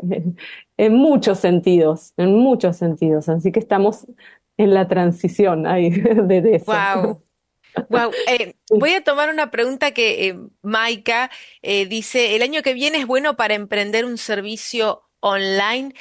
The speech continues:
Speaker 2: Y yo me sumo a esta pregunta por esto de, del cambio de elemento, ¿no? Esto de la
Speaker 1: Sí.
Speaker 2: materia, materializar, y bueno, ahora predominan otros elementos,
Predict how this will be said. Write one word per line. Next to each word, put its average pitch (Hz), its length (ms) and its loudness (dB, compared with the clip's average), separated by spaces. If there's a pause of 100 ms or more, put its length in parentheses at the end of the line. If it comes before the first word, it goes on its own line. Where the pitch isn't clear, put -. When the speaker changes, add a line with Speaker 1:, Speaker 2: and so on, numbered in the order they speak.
(320)
Speaker 2:
Y 226 420 -4
yo 262 240 -2
me 247 180 -4
sumo 269 240 -4
a 285 40 -2
esta 247 200 -4
pregunta 262 640 -2 (500)
por 226 200 0
esto 285 260 -2
de, 233 220 2
del 202 260 -2
cambio 277 380 0
de 226 100 2
elemento, 208 640 -2
¿no? 202 240 -4
Esto 220 240 -4
de 208 80 2
la 202 100 0
Speaker 1:
Sí. 196 40 -8
Speaker 2:
materia, 269 680 0 (260)
materializar, 214 1300 -2 (340)
y 208 180 -12
bueno, 214 220 -2
ahora 240 540 0
predominan 233 580 -2
otros 254 340 -4
elementos, 285 800 -2